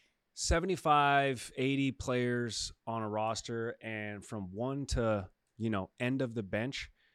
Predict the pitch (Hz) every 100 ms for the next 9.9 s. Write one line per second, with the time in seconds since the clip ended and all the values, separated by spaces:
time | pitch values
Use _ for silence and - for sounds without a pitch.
0 | _ _ _ _ 120 127 127 127 143 127
1 | - - _ _ - 113 190 147 135 120
2 | 123 110 120 110 110 - 113 104 98 110
3 | - - 101 98 98 104 98 101 101 107
4 | - 104 110 - 113 - 165 139 139 147
5 | - 101 87 85 - 107 131 139 123 95
6 | 87 82 - 131 117 92 - 123 - 120
7 | 110 101 104 101 98 98 98 - - _
8 | - 98 139 123 120 104 98 95 107 -
9 | - 98 107 110 107 107 107 101